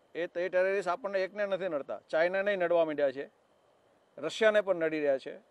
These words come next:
અમેરિકાને પણ નડી રહ્યા છે. પણ વિદેશ નીતિની નિષ્ફળતાની જ્યારે વાત કરે ત્યારે મારે અનિલભાઈ આપને યાદ કરવું છે કે જસવંતસિંહ ત્યાં પેલા બસો પાંચસો કરોડ લઈને ત્યાં કંદહાર હું કામ ગયા હતા?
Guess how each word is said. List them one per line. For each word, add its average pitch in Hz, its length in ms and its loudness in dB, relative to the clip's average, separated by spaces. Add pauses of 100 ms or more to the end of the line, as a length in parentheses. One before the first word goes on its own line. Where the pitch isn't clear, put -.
(120)
અમેરિકાને 180 480 0
પણ 147 140 -4
નડી 123 260 -8
રહ્યા 104 140 -10
છે. - 200 -20 (1400)
પણ 247 280 6 (1040)
વિદેશ 190 440 8
નીતિની 247 360 -2
નિષ્ફળતાની 254 760 2
જ્યારે 247 160 4
વાત 220 240 4
કરે 247 200 2
ત્યારે 226 220 -4
મારે 233 140 -2
અનિલભાઈ 226 340 0
આપને 220 280 -2
યાદ 196 200 4
કરવું 220 320 -4
છે 220 80 -2
કે 226 140 -4
જસવંતસિંહ 220 580 -2
ત્યાં 226 380 0
પેલા 220 240 4
બસો 190 320 -2
પાંચસો 208 340 0
કરોડ 214 280 -2
લઈને 220 240 -2
ત્યાં 214 300 4
કંદહાર 190 340 10
હું 233 80 4
કામ 220 180 0
ગયા 143 100 -2
હતા? 131 160 -8